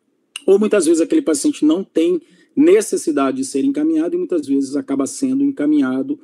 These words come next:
desnecessariamente. Então, isso impacta muito, tanto pra, pra aquele paciente, né, aquela pessoa vítima de um, de uma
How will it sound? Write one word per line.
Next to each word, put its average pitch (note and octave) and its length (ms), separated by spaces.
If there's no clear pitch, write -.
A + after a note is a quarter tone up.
desnecessariamente. D3+ 1300
Então, D3+ 240
isso F#3 180
impacta E3+ 480
muito, C#3+ 640
tanto D3 480
pra, C#3+ 180
pra C#3 240
aquele E3 340
paciente, D3 640
né, C#3 120
aquela C3+ 220
pessoa D#3+ 640
vítima C#3 480
de A#2+ 120
um, B2+ 180
de A2 160
uma B2 340